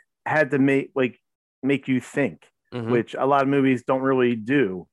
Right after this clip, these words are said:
Speaker 1: anymore, especially, like,
Speaker 2: No,
Speaker 1: the
Speaker 2: not
Speaker 1: big
Speaker 2: at all.
Speaker 1: action movies, you know, to have that kind of thought process. That's, that's what I loved about it. It was just so opposite of what you expected, you know?
Speaker 2: Mm-hmm.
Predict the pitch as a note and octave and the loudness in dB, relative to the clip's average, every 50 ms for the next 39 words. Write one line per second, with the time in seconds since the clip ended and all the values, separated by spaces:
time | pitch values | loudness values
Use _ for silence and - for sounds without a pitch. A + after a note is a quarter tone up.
0 | _ _ - A2 G#2 G2+ F2+ F2 F#2 G2 - - D#3 D3+ - - B2+ A2+ A2 A2 | _ _ -10 -8 -8 -8 -8 -8 -10 -12 -6 -6 -6 -6 -2 0 0 0 2 0
1 | B2 B2 A#2 A2+ A2+ A#2+ A#2 G#2 A#2 B2+ C3+ G2 - A#2 G2 F#2 F#2+ F#2 F2+ G2 | 0 0 0 2 2 0 0 0 -2 -2 -2 -4 -6 -10 -10 -10 -10 -10 -10 -10
2 | F#2+ F#2 G#2 G2+ G#2+ A2+ A#2+ A#2 - - - - - _ _ _ _ _ _ _ | -10 -8 -8 -6 -4 -4 -4 -4 -6 -10 -20 -20 -20 _ _ _ _ _ _ _
3 | - - _ _ _ _ - C3+ C#3+ C#3 C3 A#2+ C3 B2+ - - C#3+ B2+ A2+ G#2 | -20 -20 _ _ _ _ -4 0 2 2 2 2 0 0 0 -2 -2 0 0 -2
4 | - - B2 A#2+ B2+ - - - A#2 G2+ G2 F#2+ - - F2+ F2 - - D3 D3 | -2 -2 0 0 0 -2 -4 -4 -2 -2 -2 -4 -6 -10 -12 -14 -6 -4 -2 -2
5 | D3 - - _ _ - C3+ - - _ D3 C3 B2 A#2+ B2 B2+ C3+ C3+ A2 F2+ | -2 -4 -12 _ _ -6 -6 -6 -6 _ 0 0 0 2 0 -2 -2 -4 -8 -10
6 | F#2 F2 E2 D2 F#2 G#2 G#2+ G2 - A2+ G#2 - - - - B2 B2 B2 B2 B2 | -10 -10 -10 -10 -8 -8 -8 -8 -8 -10 -10 -10 -12 -6 -2 0 2 4 4 4
7 | B2 B2+ B2 A#2 - _ _ _ _ _ _ _ _ _ _ _ _ - B2+ C#3 | 2 2 0 -2 -8 _ _ _ _ _ _ _ _ _ _ _ _ 4 4 4
8 | - - G#2 - - A2+ F#2+ E2+ - - A2+ G#2+ G#2 G#2 G#2 G2+ G2+ - _ _ | 4 0 -8 -12 -12 -12 -12 -8 -6 -4 -4 -4 -4 -8 -10 -14 -16 -20 _ _
9 | _ _ _ _ _ A#2+ A#2+ B2 A#2+ A2+ A#2+ - - _ _ - B2 B2 B2 B2 | _ _ _ _ _ -2 0 0 0 -2 -4 -12 -20 _ _ -12 -8 -4 -2 -2
10 | A#2+ A#2+ A#2 A#2 A2+ A2 A2 A2+ C3 - _ - - - - A#2+ A#2+ B2 - - | 0 0 0 0 0 -2 -2 -4 -6 -12 _ -14 -16 -8 -4 -2 -2 -2 -4 -10
11 | E2 D#2+ D2+ - _ _ _ _ F#2 F#2+ F#2 F#2 F#2 - - | -14 -14 -14 -20 _ _ _ _ -8 -6 -4 -4 -4 -4 -6